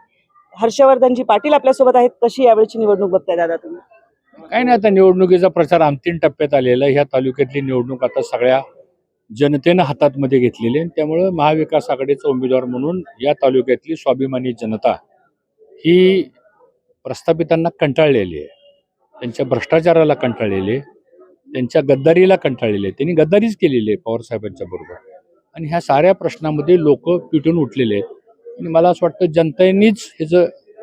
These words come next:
Speaker 2: निर्णय घ्यायचं ठरवलेलं आहे.
Speaker 1: कोणते मुद्दे घेऊन जातात?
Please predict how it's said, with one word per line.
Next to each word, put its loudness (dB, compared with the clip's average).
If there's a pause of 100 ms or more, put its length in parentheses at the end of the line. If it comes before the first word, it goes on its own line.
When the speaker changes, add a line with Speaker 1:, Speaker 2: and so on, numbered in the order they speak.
Speaker 2:
निर्णय 0
घ्यायचं -2
ठरवलेलं 0
आहे. -20 (680)
Speaker 1:
कोणते -2
मुद्दे 0
घेऊन 2
जातात? 2